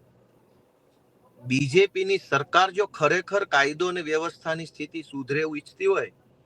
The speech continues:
તો જ શક્ય થવાનું. પોલીસની ઈચ્છા શક્તિ ભાજપ ઉપર આધાર રાખે છે. પોલીસવાળા પોતે કંઈ ઈચ્છી શકે એવી હાલતમાં જ નથી. ભાજપ જ, ભાજપનો કંટ્રોલ છે પોલીસ ઉપર. ભાજપના નેતા કે એટલું જ કરે છે.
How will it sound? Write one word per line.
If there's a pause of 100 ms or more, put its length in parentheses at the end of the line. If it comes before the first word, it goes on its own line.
(260)
તો
જ
શક્ય
થવાનું.
પોલીસની
ઈચ્છા
શક્તિ
ભાજપ
ઉપર
આધાર
રાખે
છે. (600)
પોલીસવાળા
પોતે
કંઈ
ઈચ્છી
શકે
એવી
હાલતમાં
જ
નથી. (1200)
ભાજપ
જ,
ભાજપનો
કંટ્રોલ
છે
પોલીસ
ઉપર. (640)
ભાજપના
નેતા
કે
એટલું
જ
કરે
છે.